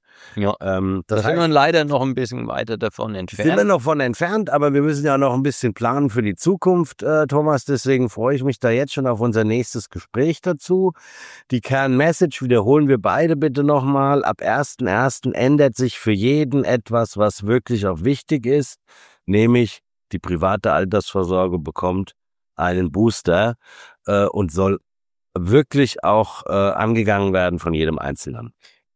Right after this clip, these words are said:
Speaker 1: Mit einer Einschränkung, nicht jeder ist förderberechtigt.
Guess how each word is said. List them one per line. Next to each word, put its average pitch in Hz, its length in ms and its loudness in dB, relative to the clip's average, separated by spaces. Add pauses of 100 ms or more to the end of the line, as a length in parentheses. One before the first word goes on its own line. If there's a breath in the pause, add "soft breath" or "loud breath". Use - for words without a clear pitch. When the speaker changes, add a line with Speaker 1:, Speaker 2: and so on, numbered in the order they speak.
(320)
Speaker 1:
Mit 101 280 -2
einer 110 240 2
Einschränkung, 127 680 -2 (140)
nicht 123 480 2
jeder 98 480 2 (160)
ist - 160 -10
förderberechtigt. - 960 -8